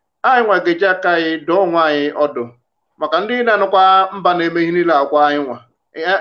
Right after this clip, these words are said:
arịrị na a na-eme na mba a na-akpọ ndị a, ndị a, ndị a, ha na-eme nke, ha na-eme nke, ọkwa anyị nwa.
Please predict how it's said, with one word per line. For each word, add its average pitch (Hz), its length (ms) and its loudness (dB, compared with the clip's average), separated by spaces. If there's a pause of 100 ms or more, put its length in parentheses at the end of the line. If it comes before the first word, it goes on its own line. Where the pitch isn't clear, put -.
arịrị 220 360 0
na 214 120 0
a 208 60 2
na-eme 175 280 -4
na 175 120 0 (640)
mba 175 180 -2
a 175 80 2
na-akpọ 160 280 0 (560)
ndị 170 180 -4
a, 151 120 2
ndị 156 180 -2
a, 151 120 0
ndị 156 200 -4
a, 143 60 0
ha 156 120 0
na-eme 156 320 -4
nke, 147 160 -6
ha 143 120 0
na-eme 139 280 -8
nke, 131 160 -14
ọkwa 170 280 -2
anyị 151 180 -2
nwa. 131 140 -12